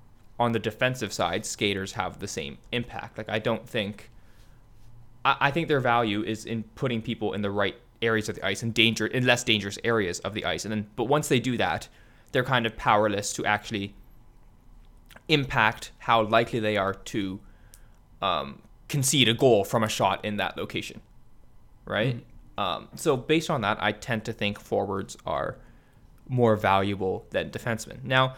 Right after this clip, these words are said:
Speaker 1: this kind of argument relies on the fact that we can isolate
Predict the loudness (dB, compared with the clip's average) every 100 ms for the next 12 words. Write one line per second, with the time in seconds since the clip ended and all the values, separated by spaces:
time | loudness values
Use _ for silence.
0 | -14 -10 0 2 2 -4 -4 -4 -4 -2
1 | 0 0 -2 -4 -2 2 2 0 -4 -2
2 | -4 -4 -4 -4 -4 -2 -2 -6 0 4
3 | 4 2 0 0 -2 -10